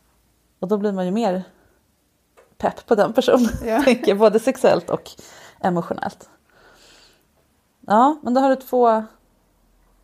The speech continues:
Speaker 1: grejer då. Dels ruta in det. "Idag kommer de här två eller tre sakerna hända." Så att dina system kan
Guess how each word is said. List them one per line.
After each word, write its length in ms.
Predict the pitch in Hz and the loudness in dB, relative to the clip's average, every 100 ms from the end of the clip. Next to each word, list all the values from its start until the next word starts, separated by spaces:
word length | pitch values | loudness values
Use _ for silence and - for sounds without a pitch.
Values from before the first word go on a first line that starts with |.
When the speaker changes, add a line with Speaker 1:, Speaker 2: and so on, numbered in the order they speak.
| _ _ | _ _
Speaker 1:
grejer 400 | 175 190 170 170 | -2 2 2 2
då. 100 | 170 | 2
Dels 320 | 185 226 226 | 2 2 0
ruta 380 | 196 220 220 180 | 2 2 2 0
in 160 | 151 156 | 0 2
det. 200 | 202 294 - - _ _ _ - - - _ | 0 0 -12 -20 _ _ _ -20 -20 -20 _
"Idag 300 | 196 214 214 | 2 4 4
kommer 240 | 214 190 | 0 -2
de 120 | 180 175 | -2 0
här 280 | 196 180 165 | 2 2 0
två 320 | - 165 160 | -2 0 2
eller 120 | 151 | 0
tre 220 | - 156 | -2 -4
sakerna 440 | - - - 170 165 | 0 -2 -2 -4 -4
hända." 340 | 165 - - - - _ - - - - | -2 0 -2 -4 -20 _ -20 -20 -18 -6
Så 60 | |
att 80 | 180 | -2
dina 180 | 180 170 | 2 0
system 460 | 175 165 190 175 175 | 0 0 2 2 2
kan 180 | 165 | -4